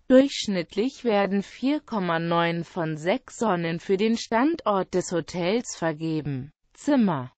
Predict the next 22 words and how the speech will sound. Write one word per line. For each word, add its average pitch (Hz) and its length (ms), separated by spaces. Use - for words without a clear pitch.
Dank 262 320
der 262 160
guten 214 480
Sauberkeit, 180 880
Ausstattung 180 840
und 165 220
Größe 285 480
der 294 180
Zimmer 254 400
vergeben 180 540
die 214 180
Gäste 214 460
hierfür 269 720
vier 269 260
Komma 247 380
sieben 196 520
von 226 340
sechs - 460
Sonnen. 135 480
Sport- - 600
und 175 220
Unterhaltungsprogramme. 175 1700